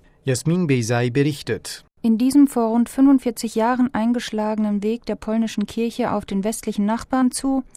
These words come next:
Speaker 2: sieht Zieszynski ein Modell für eine Versöhnungsgeste gegenüber der russisch-orthodoxen Kirche. Für eine derartige Versöhnungsbotschaft an die Adresse des östlichen Nachbarn hat sich ebenso der Gnesener Erzbischof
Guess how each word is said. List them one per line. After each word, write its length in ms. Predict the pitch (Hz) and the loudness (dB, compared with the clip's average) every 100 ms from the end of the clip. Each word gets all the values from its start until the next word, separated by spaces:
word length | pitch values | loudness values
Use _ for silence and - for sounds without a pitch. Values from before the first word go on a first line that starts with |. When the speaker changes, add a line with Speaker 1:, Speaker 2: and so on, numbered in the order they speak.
| - | -20
Speaker 2:
sieht 360 | - 233 240 - | -6 -2 -2 -4
Zieszynski 920 | - 214 233 254 269 - 269 262 - - | -6 -4 0 4 4 2 -2 -2 -2 -4
ein 200 | 214 214 | 0 0
Modell 400 | 208 208 226 254 | 0 0 0 -2
für 200 | - - | -2 -2
eine 220 | 202 214 | -2 -2
Versöhnungsgeste 1040 | 214 196 226 254 247 - 240 233 - 240 | -4 -2 0 2 0 -2 -2 -2 -2 -2
gegenüber 460 | 208 214 208 220 214 | 0 -2 -2 -2 -2
der 160 | 202 196 | -2 -2
russisch-orthodoxen 1000 | 220 - 226 - 208 208 208 - 226 | -4 -4 -4 -4 -4 -4 -6 -4 -4
Kirche. 520 | 220 202 190 - 170 170 _ _ | -2 -4 -4 -4 -6 -8 _ _
Für 120 | - | -2
eine 220 | 208 208 | 0 0
derartige 500 | 202 240 254 247 226 | 0 0 -2 -2 -4
Versöhnungsbotschaft 1000 | 220 220 262 262 233 - 208 - 220 208 - | -2 -2 2 2 0 -2 -4 -2 -4 -4 -2
an 140 | 214 | 0
die 120 | 202 | 0
Adresse 580 | 190 196 202 233 - 262 | -2 -4 -4 -4 0 0
des 240 | 214 - | -2 -6
östlichen 460 | 233 226 - 214 202 | -6 -4 -4 -2 0
Nachbarn 640 | 202 - - 254 254 254 - | -2 -4 -2 2 4 2 0
hat 220 | 220 220 | -4 -4
sich 180 | 220 - | -6 -2
ebenso 460 | 262 269 233 240 | 4 6 6 4
der 240 | 214 214 208 | 2 0 0
Gnesener 680 | 196 208 233 240 240 233 - | 0 0 0 2 2 2 0
Erzbischof 580 | 214 - 226 220 226 | -2 -2 -4 -2 0